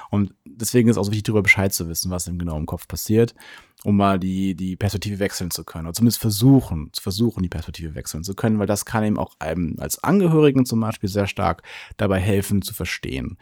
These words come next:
Oder zumindest, also es vielleicht nicht nachvollziehen zu können, weil das geht einfach de facto nicht. Ich kann die Gefühlswelt einer depressiven Person in dem Fall nicht nachempfinden. Das geht einfach, es ist nahezu unmöglich.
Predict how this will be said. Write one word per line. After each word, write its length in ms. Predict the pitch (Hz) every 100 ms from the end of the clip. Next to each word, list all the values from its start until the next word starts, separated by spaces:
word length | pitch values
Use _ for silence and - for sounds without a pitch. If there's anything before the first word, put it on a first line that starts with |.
| - - -
Oder 140 | - 98
zumindest, 720 | - 101 110 107 104 - -
also 160 | 110 107
es 120 | 101
vielleicht 200 | 98 95
nicht 100 | 87
nachvollziehen 500 | 123 170 170 - 143
zu 120 | -
können, 220 | - 123
weil 60 | 104
das 180 | 90 -
geht 320 | 113 127 -
einfach 200 | 107 104
de 120 | 104
facto 320 | - 107 -
nicht. 220 | - 107 -
Ich 120 | -
kann 460 | - 104 104 101
die 100 | 95
Gefühlswelt 640 | 98 - - 131 - 113 104
einer 180 | 98
depressiven 500 | 92 95 98 98 90
Person 320 | - 87 92 90
in 80 |
dem 40 | 90
Fall 160 | 85
nicht 440 | 87 98 - - -
nachempfinden. 880 | 90 - 98 95 - 110 123 139 139
Das 140 | 101
geht 160 | - 104
einfach, 320 | 98 107 -
es 80 | 90
ist 200 | 95 -
nahezu 440 | 73 95 101 -
unmöglich. 540 | 90 90 95 - 120